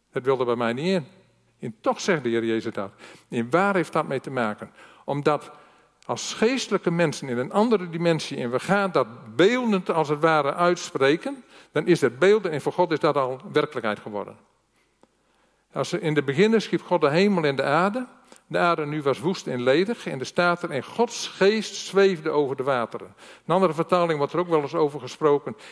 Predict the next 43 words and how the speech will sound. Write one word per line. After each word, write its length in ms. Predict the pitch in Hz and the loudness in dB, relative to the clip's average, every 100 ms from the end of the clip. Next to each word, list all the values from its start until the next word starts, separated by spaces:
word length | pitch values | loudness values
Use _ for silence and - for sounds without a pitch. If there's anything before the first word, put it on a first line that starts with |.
| - | -4
"En 120 | 139 | -4
Gods 360 | - 196 - - | 0 -2 -2 -4
geest 640 | - 185 170 - 147 120 | 4 4 2 -6 -12 -2
broedde 440 | 151 202 226 190 | 2 4 4 2
over 280 | - 160 135 | 4 2 2
de 100 | 131 | -2
wateren." 560 | 131 123 107 - - - _ - - - | 0 -2 -2 -8 -16 -20 _ -20 -18 -6
Iets 240 | 156 - | -4 -2
uitbroeden. 800 | - 202 180 135 151 127 101 - - | 0 0 0 -4 -6 -4 -6 -8 -16
En 140 | 147 | -14
God 200 | 120 160 | -4 -4
sprak, 360 | - - 196 208 - - - _ | -2 0 2 2 -6 -20 -20 _
"Er 140 | 151 | -2
zij 180 | 135 139 | 2 2
licht," 260 | 147 160 - | 4 2 0
en 140 | 143 | -4
er 80 | 131 | -2
was 180 | 143 139 | -2 -2
licht. 400 | 101 90 - - _ _ _ _ | -6 -14 -18 -20 _ _ _ _
Daar 140 | - 143 | -2 2
zit 240 | 170 - | 2 0
kracht 360 | - 220 196 - | -2 -2 -2 -2
in. 160 | 123 92 - _ _ _ _ _ _ _ - | -2 -2 -14 _ _ _ _ _ _ _ -10
En 120 | 135 | 0
zo 180 | 214 214 | 4 4
is 80 | |
het 100 | 175 | 4
ook 120 | 185 202 | 2 2
met 140 | 180 | 2
ons. 240 | 180 139 | 0 0
Als 140 | 147 120 | -4 -4
wij 340 | 143 190 214 220 - - | 0 2 0 -4 -12 -20
zulke 400 | - - 220 196 | -4 2 4 2
dingen 360 | 165 180 139 123 | 2 2 2 -2
met 120 | 131 | -2
onze 240 | 143 127 | -2 -2
ogen 360 | 151 165 190 160 | 2 2 2 -2
zien 300 | 131 165 139 | -2 -2 -2
en 180 | 123 113 | -2 0
begeren 540 | 117 123 202 233 202 | 0 4 4 4 2
in 160 | 180 180 | 0 0
ons 160 | 123 | 0
hart, 440 | 117 147 233 - | 0 0 -2 -8